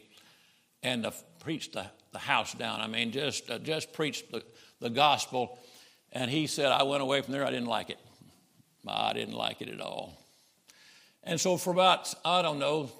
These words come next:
three, four, five weeks or so, he just, just remembered what that preacher had preached. And,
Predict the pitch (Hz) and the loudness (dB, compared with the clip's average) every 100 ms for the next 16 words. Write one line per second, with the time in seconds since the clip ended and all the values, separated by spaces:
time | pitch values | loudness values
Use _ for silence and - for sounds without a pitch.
0 | - - - 175 180 180 175 175 160 160 | -20 -20 -12 -4 -2 0 -2 2 6 4
1 | 147 165 185 180 - 139 127 165 175 165 | 2 0 -2 -2 -6 -4 -2 2 2 2
2 | 151 143 156 139 - - - - _ _ | 0 -2 -2 -4 -10 -20 -20 -20 _ _
3 | 139 160 - 139 143 - 165 139 127 147 | -4 -4 -2 -2 0 0 2 0 0 -2
4 | 147 147 - 190 190 147 139 117 185 185 | 0 -2 0 0 0 -2 -4 -2 0 0
5 | - 127 127 | -4 -6 -6